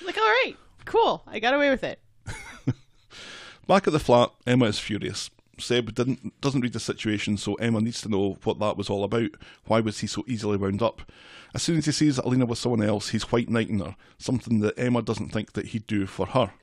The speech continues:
Speaker 2: Good point, Emma. She
Speaker 1: Mm-hmm.
Speaker 2: asks him to stay somewhere else tonight. He says, "I don't have anywhere else to go."
Speaker 1: That's not an argument, Seb. <laughs> It's not Emma's fault that you have no place to go and no money.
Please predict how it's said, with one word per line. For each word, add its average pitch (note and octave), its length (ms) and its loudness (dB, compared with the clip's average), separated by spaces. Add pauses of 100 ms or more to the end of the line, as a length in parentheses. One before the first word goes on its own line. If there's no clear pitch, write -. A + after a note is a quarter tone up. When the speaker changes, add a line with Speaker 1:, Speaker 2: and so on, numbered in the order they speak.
(720)
Speaker 2:
Good - 200 -4
point, A2 260 2
Emma. G2 260 -6 (520)
She F3+ 140 4
Speaker 1:
Mm-hmm. E3 80 6
Speaker 2:
asks F3+ 220 4
him F3 120 4
to D#3+ 100 -2
stay C#3 240 0
somewhere A#2+ 300 2
else G2 180 -2
tonight. F#2+ 340 -4 (420)
He A2+ 80 -4
says, G2+ 240 -4
"I F#2 140 -4
don't G#2 140 -4
have G2 140 -4
anywhere G2 260 -4
else - 140 -4
to A#2 80 -10
go." C#3 240 4 (260)
Speaker 1:
That's - 220 4
not A#3 180 8
an G3 120 4
argument, G3+ 460 4
Seb. F3 280 2 (500)
<laughs> - 480 -4
It's B3 200 2
not A#3 340 8 (260)
Emma's A3 320 4
fault - 440 6
that G#3 140 6
you G#3 120 6
have G#3+ 160 4
no G3 140 6
place F#3+ 280 2
to G3+ 80 -2
go G3 300 6
and F#3+ 180 4
no F#3+ 140 6
money. F3+ 460 2